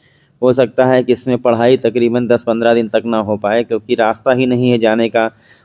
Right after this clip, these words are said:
और ये बहुत दिनों से समस्या बनी हुई है, जब भी थोड़ा सा बरसात होता है इस विद्यालय का रास्ता बंद हो जाता है, क्योंकि सड़क बहुत ऊंची है, विद्यालय बहुत निचाई पर है।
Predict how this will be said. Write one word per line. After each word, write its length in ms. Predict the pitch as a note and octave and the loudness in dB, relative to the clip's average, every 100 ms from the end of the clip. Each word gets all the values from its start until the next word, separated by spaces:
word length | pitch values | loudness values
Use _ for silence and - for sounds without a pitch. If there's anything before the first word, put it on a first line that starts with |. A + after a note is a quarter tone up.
| - | -2
और 120 | C3 | 2
ये 120 | C#3+ C3+ | 4 4
बहुत 260 | B2+ D#3+ | 2 0
दिनों 220 | C3 C#3+ | 2 0
से 140 | C#3 C#3 | 0 0
समस्या 420 | B2+ B2+ - C3+ | 0 -4 0 0
बनी 220 | B2 C3 | 0 -2
हुई 160 | B2+ C3+ | 0 0
है, 220 | C3 D3 | 2 2
जब 220 | B2+ B2+ A2+ | 2 0 0
भी 120 | C3 | -2
थोड़ा 240 | B2 B2 | 0 0
सा 140 | B2 B2 | 0 0
बरसात 460 | A2+ A2+ A#2+ A#2+ | 0 0 0 0
होता 240 | C3 A#2+ B2 | -2 0 2
है 160 | C3 | 2
इस 120 | C3 A#2 | 0 -2
विद्यालय 420 | A#2 A2+ A2+ A2+ | -2 2 2 2
का 120 | A#2+ | 2
रास्ता 340 | A2+ A2+ - A#2+ | 2 0 0 -2
बंद 280 | G#2 B2 B2 | 0 0 2
हो 100 | B2 | 2
जाता 320 | B2 A#2+ B2 | 2 2 0
है, 160 | C3+ C#3 - - _ | 0 -2 -6 -20 _
क्योंकि 260 | C3+ C3 C3+ | 2 2 2
सड़क 300 | - C3 B2+ | 0 2 2
बहुत 280 | B2 B2 B2 | 2 0 2
ऊंची 260 | B2+ B2+ C3+ | -2 0 2
है, 160 | C3+ | 2
विद्यालय 500 | A#2+ A#2 G#2+ A#2 C3 | 2 0 2 2 2
बहुत 220 | A#2+ B2 | 2 0
निचाई 360 | A2+ A2+ B2 C3 | -2 -2 0 2
पर 160 | C3+ C3 | 2 2
है। 200 | C#3 | 2